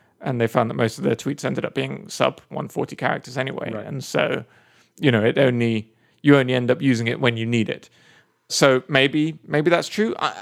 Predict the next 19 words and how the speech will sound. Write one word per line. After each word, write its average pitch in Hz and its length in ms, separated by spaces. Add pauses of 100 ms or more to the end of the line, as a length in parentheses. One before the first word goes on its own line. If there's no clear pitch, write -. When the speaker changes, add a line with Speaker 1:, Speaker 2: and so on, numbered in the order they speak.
(120)
Speaker 1:
and 185 280 (200)
for - 400
all 190 140
that 175 120
I'm 147 160
criticizing 123 600
it, 110 200 (300)
now 202 240
that 170 120
it's 147 180
here, - 520 (460)
I 147 160
have 135 760 (600)
gone 139 200
over 156 280
the - 140
hundred - 320
forty - 240
characters - 540